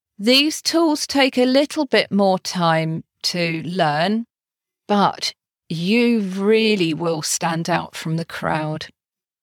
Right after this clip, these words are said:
Okay, so there's some things about StreamYard that I'm just going to go into now that they don't have. So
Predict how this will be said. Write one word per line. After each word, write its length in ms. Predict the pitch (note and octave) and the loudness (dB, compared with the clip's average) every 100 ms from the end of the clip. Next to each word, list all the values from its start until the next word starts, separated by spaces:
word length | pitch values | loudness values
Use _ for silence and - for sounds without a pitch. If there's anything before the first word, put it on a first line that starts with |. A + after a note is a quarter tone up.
| _ _ _ - | _ _ _ -6
Okay, 400 | G3 - G3+ F#3 | -6 0 2 2
so 240 | - - | 2 -2
there's 260 | G3 A3 G#3+ | 0 0 0
some 480 | - - B3+ B3+ - | -2 0 2 0 -4
things 440 | - C4 B3+ C4 | -4 2 4 2
about 360 | C4 B3+ A#3 - | 0 0 0 -2
StreamYard 680 | - - G3 F#3+ F#3 F3 | -6 0 2 2 2 0
that 100 | - | -2
I'm 100 | F#3 | -4
just 220 | F#3+ G#3 - | -2 -4 0
going 220 | G#3 G3 | 0 2
to 120 | - | -2
go 180 | G3 G3 | -2 -2
into 680 | F3+ G3 F#3+ - F#3+ F#3+ | -2 -2 0 -2 -2 0
now 400 | F#3 F#3+ F3 D#3+ | 2 2 2 2
that 240 | F3 F3+ F3+ | 0 -2 0
they 180 | G3 F#3+ | 0 2
don't 640 | - G3+ G3+ G3 - - - | 2 2 2 -2 -8 -14 -12
have. 560 | - F3+ D3+ D3+ - _ _ _ _ _ _ | -8 -4 -2 -4 -8 _ _ _ _ _ _
So 460 | - - G#3+ G#3 | -6 0 2 2